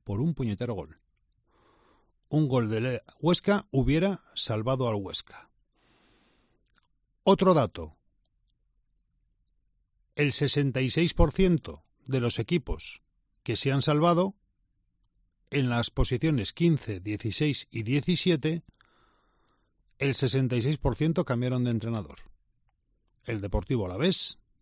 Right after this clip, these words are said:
y el Elche. Luego, lo de los datos, como siempre, es algo muy interpretable, muy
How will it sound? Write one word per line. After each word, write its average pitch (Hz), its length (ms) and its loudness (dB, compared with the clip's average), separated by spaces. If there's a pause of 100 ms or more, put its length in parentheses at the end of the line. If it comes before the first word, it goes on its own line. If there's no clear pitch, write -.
(140)
y 120 80 -6
el 107 120 -4
Elche. - 360 -18 (1400)
Luego, 110 320 -2
lo 110 80 -2
de 110 120 -2
los 107 180 -2
datos, 165 580 -2 (840)
como - 260 -2
siempre, 151 520 0 (840)
es 143 260 -2
algo 147 340 0
muy 156 540 2
interpretable, 113 1200 -4 (300)
muy 135 500 0